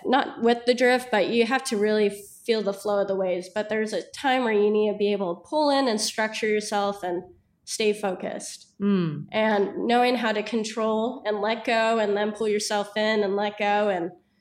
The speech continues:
Speaker 1: um, yeah, I think having the yoga stuff has really kinda added to that process of learning about your mind and how you work. And at least, like, when you start <laughs> maybe wanna go vinyasa, or you're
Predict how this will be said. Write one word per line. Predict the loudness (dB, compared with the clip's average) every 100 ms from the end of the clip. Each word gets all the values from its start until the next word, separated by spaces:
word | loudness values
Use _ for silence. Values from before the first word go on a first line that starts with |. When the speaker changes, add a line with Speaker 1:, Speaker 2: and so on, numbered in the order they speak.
| _ _ _
Speaker 1:
um, | 0 2 4 2 0 -4 -6 -12 -4
yeah, | 0 2
I | 2
think | 2 0
having | 0 2 2 2 2 2
the | 2
yoga | 2 2 0
stuff | -2 0 0 0
has | 0 -2 0
really | 2 2 0 -2 -6 _ _ _ _ -2
kinda | 0
added | 2 2 2 2 0
to | 0
that | 0 0
process | 0 0 0 0 0
of | -2 -2
learning | 0 2 2 0 -2 -8 -6
about | 0 0 2
your | 0 0
mind | 0 0 2 2
and | 2
how | 0 0
you | 0 0 -2 0
work. | 0 -2 -6 -14 -8
And | -2 0
at | 0 0
least, | 0 0 0 -6 -10 _ _ _ _ -6
like, | -4 -2
when | 0
you | 0
start | -2 -2 -2 -4
<laughs> | -2 0 0
maybe | 2 4 4
wanna | 2 2 2
go | 0 0
vinyasa, | -2 -2 -2 -4 -2 0
or | 0
you're | 0 -2